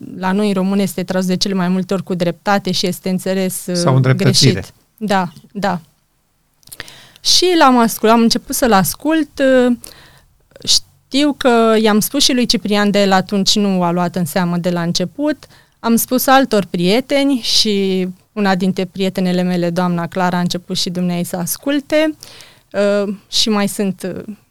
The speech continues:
Speaker 1: încă vreo două sau trei care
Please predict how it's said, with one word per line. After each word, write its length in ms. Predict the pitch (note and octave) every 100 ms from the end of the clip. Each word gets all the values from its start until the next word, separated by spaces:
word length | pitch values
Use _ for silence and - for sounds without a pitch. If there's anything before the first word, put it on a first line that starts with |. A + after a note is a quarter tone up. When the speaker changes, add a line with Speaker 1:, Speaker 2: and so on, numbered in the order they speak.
| _
Speaker 1:
încă 280 | G3 F#3+ F#3+
vreo 160 | E3+ F3
două 280 | F3+ E3+
sau 200 | E3+ F#3+ -
trei 500 | F3+ F3 E3+ - F#3+ _ _
care 640 | - F3 F3 F3+ F#3+ G3